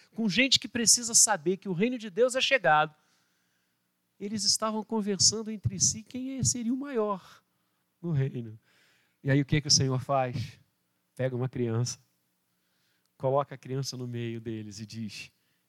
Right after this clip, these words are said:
"Quer ser o maior no reino? Seja como ela." Que coisa linda. Que coisa linda. E aí, talvez, envergonhado de ter jogado conversa fora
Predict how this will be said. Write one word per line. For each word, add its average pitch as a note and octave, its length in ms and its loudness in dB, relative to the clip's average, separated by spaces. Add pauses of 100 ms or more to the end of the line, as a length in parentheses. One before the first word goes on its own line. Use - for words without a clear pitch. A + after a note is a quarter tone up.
"Quer B2+ 160 -2
ser B2+ 200 0
o A#2+ 40 -4
maior A#2 320 -4
no G#2+ 60 -10
reino? G2+ 440 -8 (460)
Seja A2 280 -6
como G#2 320 -6
ela." F2+ 400 -10 (200)
Que - 160 -20
coisa F#2 320 -8
linda. E2+ 240 -16 (840)
Que D#3 120 -4
coisa G#2+ 340 -4
linda. G2 220 -18 (840)
E G#3+ 140 0
aí, E3 320 4 (680)
talvez, B2+ 920 2 (1120)
envergonhado F3+ 960 6 (1200)
de C#3 140 -18
ter E3+ 180 -4
jogado G#3 460 2
conversa G3+ 500 0
fora G#2+ 580 -16